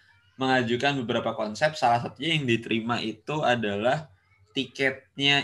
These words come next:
itu murah, tiketnya itu sekitar, itu waktu itu konsernya Sheila on Seven tuh, Pak. Tiketnya itu sekitar cuma sepuluh ribu aja, tapi dia harus beli rokok waktu itu untuk tiketnya, atau at least nunjukin ro-, kalau dia pakai rokok itu.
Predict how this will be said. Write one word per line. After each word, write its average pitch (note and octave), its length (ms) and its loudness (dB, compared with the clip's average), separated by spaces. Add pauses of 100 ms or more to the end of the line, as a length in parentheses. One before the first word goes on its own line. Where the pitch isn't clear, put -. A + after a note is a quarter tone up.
itu - 560 -2
murah, C3 880 2 (200)
tiketnya C#3+ 400 -2
itu G3+ 120 -4
sekitar, D#3 560 -6 (160)
itu - 80 -4
waktu F3 240 0
itu F#3 80 -6
konsernya C#3 720 -4
Sheila B2 320 -2
on B2 80 -4
Seven B2 400 -8
tuh, C3+ 80 -10
Pak. - 140 -10 (500)
Tiketnya D#3 560 2
itu G#3+ 160 -2
sekitar E3 480 0
cuma D#3 280 -4
sepuluh D#3 320 -4
ribu C3+ 360 0
aja, G#2+ 640 -4
tapi C#3 320 -4
dia C#3+ 240 2
harus B2+ 320 2
beli A2+ 480 0
rokok A2 880 -2 (320)
waktu G2+ 560 -4
itu F#2+ 160 -10
untuk G2 320 -10
tiketnya, G2+ 480 -6
atau D#3 480 8
at C#3 160 4
least D#3+ 240 0
nunjukin C3+ 640 -2
ro-, G#2+ 320 -4
kalau G#2+ 160 4
dia A#2+ 160 2
pakai A2+ 320 -4
rokok G2+ 320 -6
itu. G2 320 -10